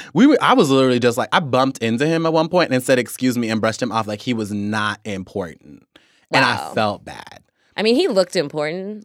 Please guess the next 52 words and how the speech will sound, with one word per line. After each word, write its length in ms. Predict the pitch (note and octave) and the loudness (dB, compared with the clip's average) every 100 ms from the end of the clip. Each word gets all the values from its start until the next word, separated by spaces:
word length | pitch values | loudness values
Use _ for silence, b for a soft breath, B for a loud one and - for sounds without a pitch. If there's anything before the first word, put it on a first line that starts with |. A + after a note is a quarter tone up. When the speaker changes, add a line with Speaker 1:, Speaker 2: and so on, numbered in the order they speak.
| - | 4
Speaker 1:
He 100 | C4 | 6
Speaker 2:
Like, 80 | |
Speaker 1:
looked 160 | B3 F3 | 6 2
Speaker 2:
you 80 | - | -2
Speaker 1:
so 240 | - - | -6 2
Speaker 2:
guys 220 | A3 A3+ | 4 4
Speaker 1:
cool. 100 | A3 | 4
Speaker 2:
need 100 | F#3 F3 | 4 2
to 200 | D#3+ D3+ - | 0 -2 -2
go 160 | F3 | 0
to 100 | E3+ | 0
my 120 | D#3+ | -2
Instagram 560 | C#3 D#3+ - C#3+ C3+ C#3 | -4 -6 -8 -10 -8 -10
to 60 | C3 | -12
see 200 | - C3 | -10 -8
what 140 | B2 | -8
he, 100 | D3 | -8
like, 180 | - - | -6 -6
he 140 | - G3+ | -6 -2
looked 240 | D#3+ - | -2 -2
good. 220 | D#3 D3 | -2 -2
He 100 | D#3 | -4
was 120 | D3+ | -6
wearing 220 | D3 C#3+ C#3 | -4 -6 -6
a 60 | |
striped 420 | - - C3+ C#3+ | -8 -2 -2 -2
shirt 340 | - - D3+ - | -6 -6 -6 -6
from 120 | C3+ | -10
his 240 | C#3+ C3 - - | -12 -12 -16 -12
mom, 520 | C#3 C#3 C#3 C#3 D3 D3+ | -6 -6 -6 -8 -10 -10
Melissa, 680 | C#3+ C3+ C3 - A2 C3+ - _ | -8 -6 -8 -8 -10 -10 -14 _
Speaker 1:
Melissa. 440 | G2+ F#2+ F2 - - | -12 -10 -12 -16 -10
Speaker 2:
who 100 | D#3+ | -4
got 200 | D#3 C#3+ | 0 0
it 80 | - | -2
from 180 | C#3+ | -10
Dress 280 | C#3 C3+ C3+ | -6 -6 -6
Barn. 500 | - A2+ F#2 C#2 D3+ C#3+ | -8 -8 -8 -10 -10 -2
Speaker 1:
And 240 | C3 A#2+ - _ | -2 -2 -10 _
I'm 140 | A#2+ B2+ | -2 -2
shook 420 | - D3 G#2+ - | -2 -2 -2 -6
still 300 | - - C3 | -8 -2 -2
to 100 | A#2 | -2
this 200 | A2+ G#2 | -4 -2
day. 160 | A2 - | -4 0
I 100 | F3 | 0
need 140 | D#4+ G#3+ | 2 0
to 60 | |
go 100 | A#2+ | 0
to 40 | G#2 | 0
Dress 220 | G2+ F2+ | -2 -4
Barn 240 | F#2 F2 | -8 -10